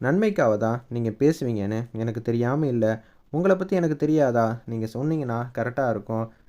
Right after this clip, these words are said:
"நான் சொன்னா கரெக்டா இருக்கும்னு சொன்னதெல்லாம் எனக்கு ரொம்பவே சந்தோஷமா இருக்கு. இருந்தாலும் நான் மனசுல பட்டதை சொல்றேன். தப்பா இருந்தா மன்னிச்சிருங்க. சொல்லுங்க பாப்போம்" அப்படின்னு சொன்னோன்னே, ரேவதி இங்க இருக்கும்போதே கார்த்திக் கிட்ட எப்படியெல்லாம் கோவப்பட்டு பேசினான்னு உங்களுக்கே தெரியும் இல்ல அத்தை?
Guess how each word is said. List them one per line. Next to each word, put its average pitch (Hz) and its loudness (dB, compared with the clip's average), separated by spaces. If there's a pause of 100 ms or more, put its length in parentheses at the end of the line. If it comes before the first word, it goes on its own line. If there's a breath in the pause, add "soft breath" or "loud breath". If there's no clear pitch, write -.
(200 loud breath)
"நான் 110 -2
சொன்னா 135 -2
கரெக்டா 175 -2
இருக்கும்னு 165 -4
சொன்னதெல்லாம் 127 -2 (140)
எனக்கு 113 -6
ரொம்பவே 131 -4
சந்தோஷமா 123 -4
இருக்கு. 113 -4 (200)
இருந்தாலும் 151 0
நான் 139 -6
மனசுல 147 -4
பட்டதை 123 -4
சொல்றேன். 113 -6
தப்பா 107 -6
இருந்தா 127 -4
மன்னிச்சிருங்க. 113 -6 (480 soft breath)
சொல்லுங்க 240 0
பாப்போம்" 156 -2
அப்படின்னு 143 -6
சொன்னோன்னே, 117 -4 (880)
ரேவதி 170 -2
இங்க 117 -4
இருக்கும்போதே 120 -2 (220)
கார்த்திக் 120 -4
கிட்ட 104 -8 (300)
எப்படியெல்லாம் 107 -2
கோவப்பட்டு 113 -4
பேசினான்னு 104 -6 (100)
உங்களுக்கே 113 -4
தெரியும் 120 -4
இல்ல 113 -2
அத்தை? 104 -2